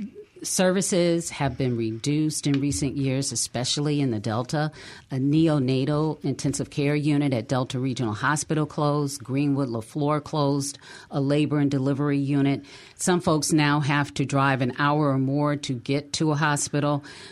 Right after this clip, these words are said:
Brandon, do you think Presley's plan to expand Medicaid is enough to close this gap?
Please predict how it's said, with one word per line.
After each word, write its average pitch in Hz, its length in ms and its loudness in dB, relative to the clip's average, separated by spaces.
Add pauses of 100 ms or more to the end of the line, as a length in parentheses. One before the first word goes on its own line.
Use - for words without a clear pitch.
(240)
Brandon, 175 420 4
do 156 100 0
you 170 140 2
think 180 280 0
Presley's 165 540 0
plan 160 360 2
to 151 140 0
expand 165 640 0
Medicaid 170 320 0
is 156 140 0
enough 170 400 2
to 156 220 -4
close 233 640 -4
this 139 320 -4
gap? 123 500 -4